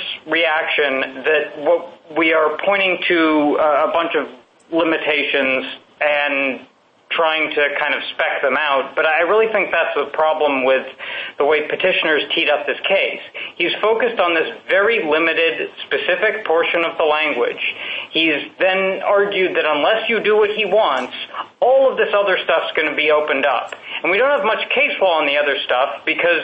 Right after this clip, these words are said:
nobody has ever really made any sustained effort to try to bring those kinds of cases. They certainly haven't resulted in any kind of liability. Our point here isn't to defend or, uh, uh, any particular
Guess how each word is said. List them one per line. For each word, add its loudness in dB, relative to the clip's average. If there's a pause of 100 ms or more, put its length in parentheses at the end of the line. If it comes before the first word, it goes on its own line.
(160)
nobody 0
has 0
ever 0
really 2
made 0
any -2
sustained -2
effort 0
to -2
try 0
to -2
bring 0
those 0
kinds -4
of -4
cases. -2
They -2
certainly 2
haven't -4
resulted -2
in 0
any 0
kind -2
of -2
liability. 0 (380)
Our 0
point -2
here 2
isn't 0
to -2
defend -2 (120)
or, 2 (300)
uh, -4
uh, -2 (340)
any 0
particular 2